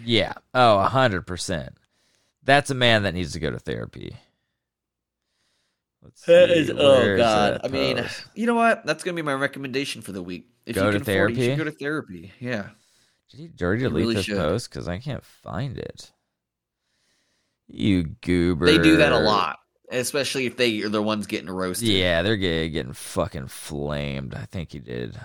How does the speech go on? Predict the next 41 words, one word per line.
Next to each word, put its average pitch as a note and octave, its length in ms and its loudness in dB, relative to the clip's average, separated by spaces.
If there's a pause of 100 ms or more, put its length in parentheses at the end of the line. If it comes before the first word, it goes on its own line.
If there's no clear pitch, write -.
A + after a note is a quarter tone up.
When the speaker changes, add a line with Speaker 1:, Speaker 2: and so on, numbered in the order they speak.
Speaker 1:
Or D#2 160 -2
I D#2+ 100 0
can't C#2+ 280 -10
find C#2 300 -8
it, A#1+ 100 -8
at A#1 80 -8
least. B1 260 -8
I C#2 40 -8
just - 280 -12
try C#2 100 -6
to C2 80 -6
look C2+ 200 -8
up D2 100 -10
the - 60 -14
title A#1 500 -8
and A#1+ 440 -10
also A1 580 -8
the G#1 500 -18 (260)
username. A#1+ 540 -10 (360)
The B2+ 220 8
username, F#2 420 4
and E2 80 0
it's E2 180 -2
not D2+ 280 0
there. A#1 480 -4 (200)
Um, B1+ 640 -4
well, D#2 200 -2
I'll C#3+ 100 2
be - 120 -2
damned. G3+ 640 -2
Yeah, F2+ 300 0
he, G#2 280 2 (200)
he B2+ 240 2
was E2 120 -2
in D2 80 -4
the B1 80 -6
wrong, A1 260 -6
though. G1+ 220 -10
You G2 160 -6
should - 220 -10
fucking G1+ 480 -10